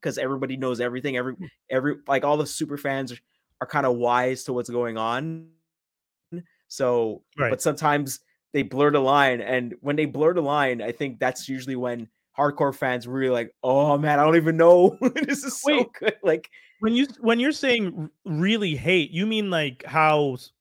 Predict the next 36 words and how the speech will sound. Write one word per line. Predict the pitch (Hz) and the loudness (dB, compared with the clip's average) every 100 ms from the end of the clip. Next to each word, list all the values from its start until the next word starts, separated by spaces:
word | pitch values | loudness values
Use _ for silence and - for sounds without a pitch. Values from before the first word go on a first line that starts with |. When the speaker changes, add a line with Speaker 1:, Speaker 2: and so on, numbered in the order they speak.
| - | -16
Speaker 2:
supposedly, | 160 165 - 165 165 147 127 131 | -6 -4 0 2 2 0 -2 0
I | 123 | 0
don't | 127 123 | 0 -2
know | 120 117 | -4 -4
that | 107 | -8
this | 113 - | -10 -12
is | 98 | -16
true, | - 294 285 254 | -4 0 0 2
but | 185 143 - _ _ | 2 2 0 _ _
Speaker 1:
Hmm. | 117 98 _ _ | -20 -20 _ _
Speaker 2:
you | 170 | -6
know, | 151 127 | -2 -2
it's, | 120 - - | -2 -8 -8
it's | 147 | -6
been | - 165 | -4 -2
depicted | 147 160 - 151 | -2 -4 -2 -2
on | 135 | -2
Young | 135 131 | -4 -4
Rock, | 131 143 151 147 | -2 0 0 -2
and | 131 | -6
they, | 131 127 117 - _ _ _ _ | -4 -4 -4 -8 _ _ _ _
a | 135 | 0
lot | 151 151 | 2 2
of | 143 | 0
people, | 170 143 151 | -4 0 2
like, | 135 - | 0 -2
cha-, | - 151 - | -4 -2 -2
the, | 143 143 | -6 -8
the, | 131 - | -10 -10
the, | 127 123 | -6 -4
the | 127 | -4
character | - 165 156 160 | 2 2 2 -2
got | 139 123 - | -2 -2 -2
changed, | - 170 147 131 123 | -2 0 0 -6 -4
but | 131 - | -4 -4
how | - 143 135 | 0 2 2